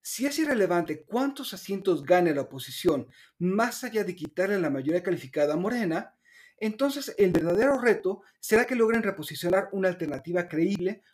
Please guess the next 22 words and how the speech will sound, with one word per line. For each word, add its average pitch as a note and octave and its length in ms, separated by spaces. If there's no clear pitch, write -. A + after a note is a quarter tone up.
rumbo G3 400
a F3 100
dos D#3+ 200
mil D#3+ 120
veinticuatro. C#3+ 640
Será A3 320
importante A#3 520
revisar E3+ 360
el D#3 100
discurso E3+ 340
confrontativo, G3 760
por C3 120
ejemplo, - 460
pero F#3+ 260
para G3 200
eso G#3+ 680
se - 240
requiere G#3+ 320
autocrítica. C3 800
¿Qué E4 140
podemos C#4+ 440
hacer? B2 280